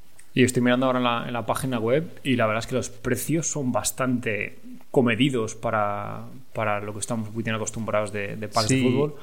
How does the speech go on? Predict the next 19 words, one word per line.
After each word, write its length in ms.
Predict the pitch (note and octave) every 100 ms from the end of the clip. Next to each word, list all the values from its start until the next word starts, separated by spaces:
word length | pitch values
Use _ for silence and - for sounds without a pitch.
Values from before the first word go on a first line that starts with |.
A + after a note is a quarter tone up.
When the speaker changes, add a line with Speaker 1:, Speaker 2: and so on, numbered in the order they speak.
| -
Speaker 1:
Vale, 180 | C3+ A#2+
que 80 | B2+
segunda 340 | A#2+ A2+ A2+
B 120 | A2 A2+
y 60 |
tercera, 400 | A2 A2+ A2+ A#2 - -
que 160 | G#2+
no 180 | G2+ F#2+
es, 300 | F#2 - -
no 140 | G2+ F#2
es 120 | -
Champions 340 | G#2+ F#2+ F2+
League 140 | G#2 G#2
y 40 |
demás. 320 | G2 G#2+ C3+ - - - - - - -
Pero, 280 | A#2 A2
oye, 200 | A2+ C#3+
Speaker 2:
Pero 100 |
Speaker 1:
encima 60 | B2